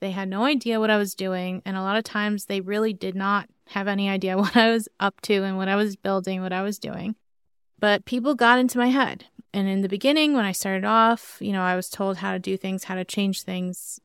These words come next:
even though I had a vision, and I listened sometimes.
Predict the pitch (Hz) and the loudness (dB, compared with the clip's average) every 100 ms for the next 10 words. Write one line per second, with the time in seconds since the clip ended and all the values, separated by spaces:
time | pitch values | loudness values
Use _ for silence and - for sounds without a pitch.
0 | - 190 196 190 190 190 190 190 202 202 | -10 -6 -4 -4 -2 0 0 0 0 -2
1 | 185 196 196 185 175 175 185 180 175 175 | 0 -2 0 -2 -4 -6 -4 -2 -2 -4
2 | - 196 202 240 - 196 175 - - 180 | -2 0 2 2 2 -4 -4 -8 -8 -8
3 | - - - 190 - | -10 -10 -12 -10 -10